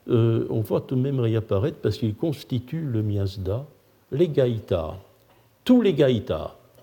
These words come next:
tous les gaïtas, tous les êtres vivants. Donc,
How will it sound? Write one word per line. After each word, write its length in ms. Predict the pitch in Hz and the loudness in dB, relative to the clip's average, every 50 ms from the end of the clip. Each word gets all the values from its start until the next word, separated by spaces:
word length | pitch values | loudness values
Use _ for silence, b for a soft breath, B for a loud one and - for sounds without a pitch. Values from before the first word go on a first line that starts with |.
| _ _ | _ _
tous 140 | - 220 214 | -2 -2 0
les 120 | 185 170 | 0 0
gaïtas, 420 | 135 139 127 117 107 - 101 92 95 | 2 2 2 2 0 -2 -4 -4 -4
tous 200 | - - 196 196 | -2 -2 0 0
les 240 | 165 156 135 120 143 | 2 0 0 0 0
êtres 260 | 139 - - - 110 | -2 -2 -2 -4 -4
vivants. 380 | 98 98 92 87 87 78 78 b b b b b b b b b b b b b b b b b b b _ | -4 -4 -4 -6 -6 -8 -10 b b b b b b b b b b b b b b b b b b b _
Donc, 260 | 120 139 160 160 - | 0 0 0 0 -2